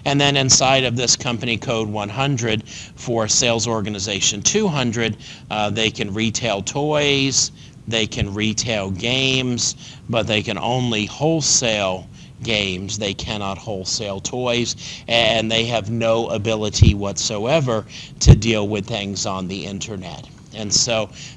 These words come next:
this is an example of ways that we might structure sales areas. Now, before we forge ahead, um, let's talk about this a little bit more because the significance of this, uh, may not be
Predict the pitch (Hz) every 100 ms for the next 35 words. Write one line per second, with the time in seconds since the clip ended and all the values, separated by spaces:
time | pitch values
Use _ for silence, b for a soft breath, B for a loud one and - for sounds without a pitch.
0 | B 107 120 123 - - 110 104 110 101
1 | 95 107 104 95 104 104 - 107 104 101
2 | - B B 120 120 117 110 101 113 104
3 | 110 107 101 98 - 117 104 - - 98
4 | 92 - 123 113 113 107 - 101 90 80
5 | 76 - - - - - 151 151 147 147
6 | 143 180 208 196 160 180 175 139 139 160
7 | 202 147 113 123 B B B 131 127 123
8 | 123 127 127 - - 151 165 139 - 214
9 | 214 170 143 147 131 147 135 117 113 127
10 | 151 127 113 110 - 127 117 123 - 120
11 | 120 180 196 160 135 110 123 104 117 107
12 | - B B B - 107 - 135 135 143
13 | 135 123 113 120 123 117 110